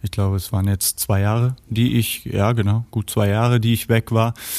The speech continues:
Ähm, hier am Stadion hat sich eigentlich nichts verändert, die Trainingsbedingungen in Randersacker sind ja auch noch da. Ähm, was ich toll finde, was sich nicht geändert ist, ist das gleiche Personal noch hier in der Geschäftsstelle. Ich hab viele noch, äh, oder viele gesehen jetzt, die auch damals zu meiner Zeit noch da waren. Das finde ich,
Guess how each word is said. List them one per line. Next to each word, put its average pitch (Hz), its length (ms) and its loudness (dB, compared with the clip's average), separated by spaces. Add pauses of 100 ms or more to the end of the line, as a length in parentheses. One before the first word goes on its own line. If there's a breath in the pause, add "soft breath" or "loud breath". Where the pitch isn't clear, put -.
(200 loud breath)
Ähm, 101 300 4
hier 135 160 6
am 113 80 4
Stadion 143 760 2
hat 107 140 -2
sich 104 140 -2
eigentlich 101 280 2
nichts 113 220 0
verändert, 123 480 0
die 98 80 -8
Trainingsbedingungen 110 800 0
in 101 160 -2
Randersacker 104 540 -2
sind 95 160 0
ja 98 80 2
auch 101 100 0
noch 113 160 2
da. 117 280 2 (500 loud breath)
Ähm, 104 580 2
was - 340 0
ich - 80 0
toll 156 260 2
finde, 170 600 4 (240)
was 107 260 0
sich 101 140 2
nicht 139 220 2
geändert 139 340 2
ist, 135 140 -4
ist 113 180 -2
das 101 140 -4
gleiche 101 240 0
Personal 101 480 -2
noch 98 160 -6
hier 95 100 -2
in 90 60 -2
der 92 100 -2 (100)
Geschäftsstelle. 90 600 -4
Ich 85 100 -8
hab - 140 -8
viele 117 340 0
noch, 113 300 0
äh, - 20 -4
oder 104 480 -2
viele 110 260 -2
gesehen 107 360 2
jetzt, 110 260 0
die 110 140 2
auch 107 80 2
damals 120 400 0
zu 113 80 0
meiner 120 240 2
Zeit 117 220 0
noch 104 120 -2
da 98 220 -4
waren. 92 140 -2
Das 90 100 -6
finde 98 180 -4
ich, 95 140 -6